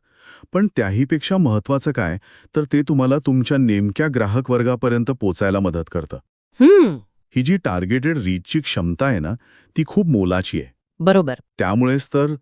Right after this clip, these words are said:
Speaker 1: लहान व्यवसाय सुद्धा मोठ्या ब्रँडसारखं प्रभावी मार्केटिंग करू शकतात आजकाल.
Speaker 2: म्हणजे थोडक्यात या सगळ्या चर्चेतून तीन मुख्य सूत्र किंवा तत्व मिळतात आपल्याला. पहिलं म्हणजे कल्पकतेला प्राधान्य.
Speaker 1: हो.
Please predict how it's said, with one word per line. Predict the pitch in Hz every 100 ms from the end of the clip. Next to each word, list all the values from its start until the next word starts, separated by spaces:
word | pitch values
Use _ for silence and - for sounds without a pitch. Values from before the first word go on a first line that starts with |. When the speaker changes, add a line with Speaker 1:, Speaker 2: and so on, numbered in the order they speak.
| -
Speaker 1:
लहान | 107 87 98 135
व्यवसाय | 123 110 127 139
सुद्धा | 139 107 107 123
मोठ्या | 123 90 -
ब्रँडसारखं | 120 101 98 98 113 -
प्रभावी | 123 95 85 95
मार्केटिंग | 120 90 92 101 135
करू | 131 127
शकतात | 135 110 120
आजकाल. | 104 - 78 - _ _ -
Speaker 2:
म्हणजे | 294 330 392
थोडक्यात | 254 202 180 147 - _ _
या | 196 226 254 269
सगळ्या | 226 214 240
चर्चेतून | - 175 - 214 202 196 151 160 _ _
तीन | 269 311 349
मुख्य | 226 226 - 262
सूत्र | - 208 - 156 - -
किंवा | 220 277 -
तत्व | 180 - 147
मिळतात | 139 127 131 123
आपल्याला. | 120 123 113 - _ _ _ -
पहिलं | 196 202
म्हणजे | 240 254 226 302 - _ _ -
कल्पकतेला | 208 196 285 - 247 233 240
प्राधान्य. | 233 170 160 139 123 - _ _
Speaker 1:
हो. | 98 76